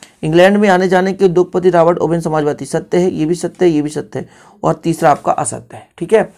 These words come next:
तो तीन सत्य हैं और चौथा आपका क्या है, असत्य है। ठीक, इस प्रकार से हो गया। अब यहाँ पर जो क्वेश्चन है, तो ये क्वेश्चन स्टूडेंट आपके लिए थोड़ा सा टफ है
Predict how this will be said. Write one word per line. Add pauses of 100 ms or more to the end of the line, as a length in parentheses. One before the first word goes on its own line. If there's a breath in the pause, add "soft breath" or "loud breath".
(240 soft breath)
तो
तीन
सत्य
हैं
और
चौथा
आपका
क्या
है,
असत्य
है। (320 soft breath)
ठीक,
इस
प्रकार
से
हो
गया।
अब
यहाँ
पर
जो
क्वेश्चन
है, (1800 soft breath)
तो
ये
क्वेश्चन
स्टूडेंट
आपके
लिए
थोड़ा
सा
टफ
है